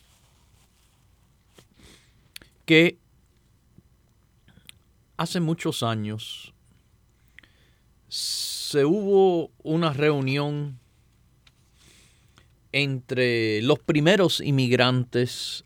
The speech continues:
a este país de Europa con los indios nativos en este país. Y celebraron una comida en reunión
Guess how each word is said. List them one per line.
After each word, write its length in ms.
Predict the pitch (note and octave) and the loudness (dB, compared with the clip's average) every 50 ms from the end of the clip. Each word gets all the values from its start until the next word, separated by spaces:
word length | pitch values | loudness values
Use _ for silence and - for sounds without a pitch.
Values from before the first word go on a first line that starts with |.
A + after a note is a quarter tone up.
| - | -6
a 160 | - G#2+ G2 G#2 | -2 0 2 2
este 320 | B2+ C#3 - - D#3 C#3 | 2 0 -2 -2 -4 -4
país 800 | - A2+ G#2+ G#2 G#2 A2 A2+ A2+ A2+ - - - - - - _ _ _ _ _ _ _ _ _ _ _ _ _ _ _ _ _ _ _ _ _ _ _ _ _ _ _ _ _ _ _ _ _ _ _ _ _ _ _ _ _ _ _ _ _ _ _ _ _ _ _ - | -2 -2 -2 -2 -2 -4 -6 -8 -10 -14 -20 -20 -20 -20 -20 _ _ _ _ _ _ _ _ _ _ _ _ _ _ _ _ _ _ _ _ _ _ _ _ _ _ _ _ _ _ _ _ _ _ _ _ _ _ _ _ _ _ _ _ _ _ _ _ _ _ _ -2
de 100 | A2 A2+ | 0 2
Europa 560 | A2 G#2+ G#2+ A2 A2 G#2+ - - G2 G#2 - _ - - _ _ _ _ _ _ _ _ _ _ _ _ _ _ _ _ - - _ _ | 2 4 4 2 2 0 0 -4 -8 -8 -10 _ -20 -20 _ _ _ _ _ _ _ _ _ _ _ _ _ _ _ _ -20 -20 _ _
con 480 | - D3 D3+ D#3 D3+ D3+ D3+ D#3 - - _ _ - | 6 8 8 8 6 4 0 -4 -8 -12 _ _ -8
los 280 | - A#2+ A#2 A2+ - - - | -4 -2 -2 -2 -4 -4 -2
indios 500 | D#3 D#3 D3+ C#3+ C#3+ C#3+ C#3 B2+ - - | 0 2 2 2 2 0 0 -2 -2 -2
nativos 720 | B2 A#2 G#2 G2 - D#3+ F#3 E3+ G#2+ F2 G2 - - - | -2 -2 -2 -2 0 0 0 0 0 -4 -6 -8 -10 -8
en 120 | - G#2 G#2 | -6 -4 -4
este 240 | G2+ - - G2+ | -4 -6 -6 -6
país. 600 | - - F2+ F2+ F2+ G2 - - - - - - _ _ _ _ _ _ _ - - - - - - - _ _ _ _ _ _ _ _ _ _ _ _ | -6 -4 -6 -6 -6 -8 -12 -14 -16 -16 -16 -18 _ _ _ _ _ _ _ -20 -18 -18 -18 -20 -20 -20 _ _ _ _ _ _ _ _ _ _ _ _
Y 760 | - A#2 A#2 A2+ A2 G#2+ G#2 G2+ G2 F#2+ F#2+ G2 F#2+ - - - | -2 0 0 0 0 0 0 -2 -2 -2 -2 -4 -4 -6 -10 -12
celebraron 1040 | - - - C#3+ C3+ B2+ A#2+ B2+ D3 D#3 F3+ F#3+ F#3+ G3 F#3+ F#3 F#3 F3+ E3+ E3 D3+ - _ _ _ _ _ _ _ _ _ _ _ _ _ _ _ _ _ _ _ _ _ _ _ _ _ _ _ _ _ _ _ _ _ _ _ _ _ _ _ _ _ _ _ _ _ _ _ _ _ _ _ _ - | -6 -2 0 4 4 4 6 8 10 10 10 10 10 6 4 2 2 0 0 -4 -6 -12 _ _ _ _ _ _ _ _ _ _ _ _ _ _ _ _ _ _ _ _ _ _ _ _ _ _ _ _ _ _ _ _ _ _ _ _ _ _ _ _ _ _ _ _ _ _ _ _ _ _ _ _ -6
una 240 | B2+ C#3 D#3 D3 - | -2 -2 0 0 0
comida 680 | - B2 A2+ A#2+ C3 C#3 C3+ C3+ C3+ B2+ C3 B2+ B2+ - | 0 -2 0 0 0 0 0 0 0 0 0 -4 -6 -6
en 200 | - A#2+ A2 A2 | -4 -2 -2 -2
reunión 680 | G2+ A2 A2 G#2+ G#2 G#2+ A2 A#2 B2 C3+ D3+ D#3+ E3 D#3+ | 0 0 0 0 0 0 0 2 2 0 0 -2 -4 -6